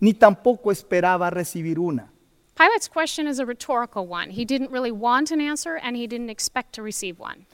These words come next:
Speaker 1: En esa esencia, le estaba diciendo a Jesús, "Lo que es cierto para ti no es necesariamente cierto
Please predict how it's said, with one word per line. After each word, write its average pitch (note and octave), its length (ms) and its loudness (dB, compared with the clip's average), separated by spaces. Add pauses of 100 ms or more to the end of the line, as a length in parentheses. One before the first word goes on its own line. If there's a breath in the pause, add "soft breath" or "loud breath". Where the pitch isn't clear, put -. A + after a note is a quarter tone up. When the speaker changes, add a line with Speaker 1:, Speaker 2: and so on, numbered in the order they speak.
(100)
Speaker 1:
En F3 160 6
esa E4 220 10
esencia, G3+ 720 2 (240 soft breath)
le G3+ 160 10
estaba C4 420 8
diciendo C4+ 680 4
a A#3+ 60 6
Jesús, A3+ 520 -2 (260 soft breath)
"Lo G#3 200 10
que A3+ 340 4
es D#4+ 80 2
cierto C#4+ 560 2
para A3+ 320 4
ti C#4+ 400 0 (260 soft breath)
no A#3+ 300 4
es B3+ 220 2
necesariamente G3+ 1120 0
cierto G3 800 -2